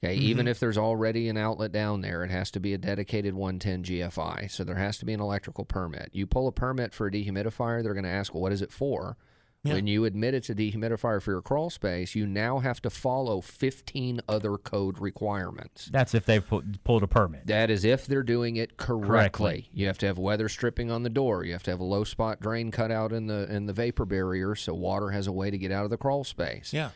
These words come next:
Speaker 1: You have to have your subfloor air sealed. I can go down the list of all the code requirements. So if there's a contractor that's coming out saying, "Oh, I'll put a dehu in, I won't pull a permit," red flag, red flag, red flag.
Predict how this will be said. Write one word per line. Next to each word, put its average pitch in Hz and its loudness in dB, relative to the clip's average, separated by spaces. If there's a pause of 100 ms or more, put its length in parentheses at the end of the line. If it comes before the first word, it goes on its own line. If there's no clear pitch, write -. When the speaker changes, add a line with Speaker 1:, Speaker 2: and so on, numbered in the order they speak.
(100)
Speaker 1:
You 92 -4
have 92 0
to 95 0
have 101 0
your 117 0
subfloor 120 0
air 87 0
sealed. - -4
I 98 2
can 117 -2
go 127 2
down 131 0
the 123 0
list 127 0
of 101 -4
all 101 0
the 101 -4
code 107 0
requirements. 82 -6 (380)
So 101 2
if 90 -2
there's 131 0
a - -4
contractor 147 -2
that's 101 -2
coming 113 -2
out 101 -2
saying, 104 -2
"Oh, 131 4
I'll 127 4
put 156 2
a 127 2
dehu 117 0
in, 87 -2
I 92 -2
won't 110 -2
pull 127 2
a 104 0
permit," 123 0 (300)
red 110 2
flag, 113 0
red 92 0
flag, 90 -2
red 85 -4
flag. 85 -8